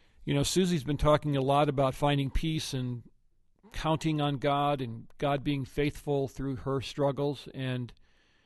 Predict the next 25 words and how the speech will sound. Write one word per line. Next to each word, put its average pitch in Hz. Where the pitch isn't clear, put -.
sometimes 208
in 170
trauma, 160
we 160
can 170
become 131
fearful 147
and 127
full 139
of 127
anxiety, 123
and 135
that's 143
easy 220
to -
do 127
right 120
now 131
with 120
this 127
pandemic. 135
It's 131
easy 165
to 143
just 127